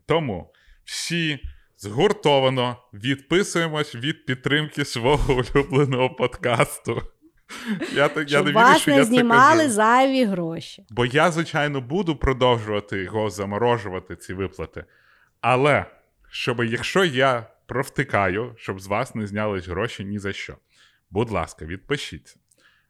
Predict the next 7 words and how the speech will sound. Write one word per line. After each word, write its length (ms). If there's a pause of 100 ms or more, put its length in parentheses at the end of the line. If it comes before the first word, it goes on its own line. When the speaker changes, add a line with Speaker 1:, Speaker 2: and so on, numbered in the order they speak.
(140)
Speaker 1:
Друге. 600 (580)
Ті, 220
хто 220
не 120
були 320
нашими 440
патреонами, 800